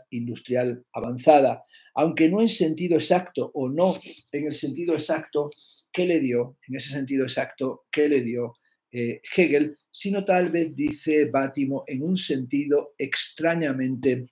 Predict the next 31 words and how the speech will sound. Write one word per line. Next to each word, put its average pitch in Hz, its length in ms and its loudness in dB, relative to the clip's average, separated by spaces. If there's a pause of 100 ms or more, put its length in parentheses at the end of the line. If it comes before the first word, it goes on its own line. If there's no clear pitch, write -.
(400)
eh, 120 400 -4
pervertido. 127 760 2
Se - 440 0
pregunta 202 440 6
Bátimo 175 440 2
en 143 60 2
la 131 100 0
página 139 460 -2
cuarenta 127 280 2
y - 60 -20
nueve, 127 140 -6
¿no 190 60 4
es - 140 0
acaso 185 560 2 (360)
cierto 165 600 6 (280)
que 151 140 6
la 147 280 4
universalización 151 920 4
del 139 180 6
dominio 139 560 2
de 123 100 2
la 127 60 0
información 131 720 0
puede 180 220 4
interpretarse 156 800 2 (320)
como 147 200 0
una, 190 320 4 (240)
dice 143 760 4
Bátimo, 135 640 0
realización 151 580 2
pervertida 151 720 0